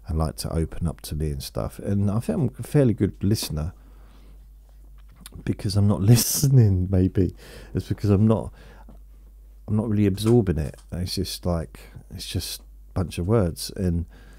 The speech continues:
oh, sounds terrible, doesn't it? Now, I am listening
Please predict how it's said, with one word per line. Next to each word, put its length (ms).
oh, 80
sounds 520
terrible, 460
doesn't 220
it? 60
Now, 120
I 100
am 100
listening 600